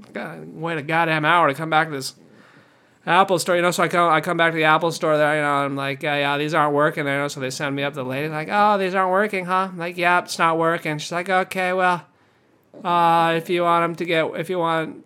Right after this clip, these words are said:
them to be working again, it's gonna be two hundred bucks. I'm like, What? What do you mean? What? What? You can't, can you fix 'em? What's wrong with 'em?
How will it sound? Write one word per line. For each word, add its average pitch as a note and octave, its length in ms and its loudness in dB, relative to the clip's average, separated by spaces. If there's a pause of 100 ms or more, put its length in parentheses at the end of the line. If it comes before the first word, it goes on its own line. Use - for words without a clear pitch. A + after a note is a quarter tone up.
(120)
them E3 220 -4
to F3+ 60 -10
be E3+ 140 -4
working D#3+ 480 -2
again, D3+ 320 -2
it's D#3 160 -6
gonna D#3+ 200 -4
be D#3 100 -4
two D#3 280 -4
hundred D3 340 -4
bucks. - 760 -2 (580)
I'm - 60 -10
like, A#2+ 140 -4
What? D3 360 0 (960)
What D#3 100 -8
do D3+ 60 -4
you D3+ 60 -6
mean? C#3+ 360 -4
What? D3 220 -8 (280)
What? D3+ 360 -2 (1080)
You C#3+ 80 -8
can't, D3+ 340 -4
can D#3+ 100 -8
you C#3+ 80 -2
fix D#3 300 -2
'em? F3 180 -6
What's D#3 180 -4
wrong D#3 260 2
with D3 100 -4
'em? B2+ 120 -4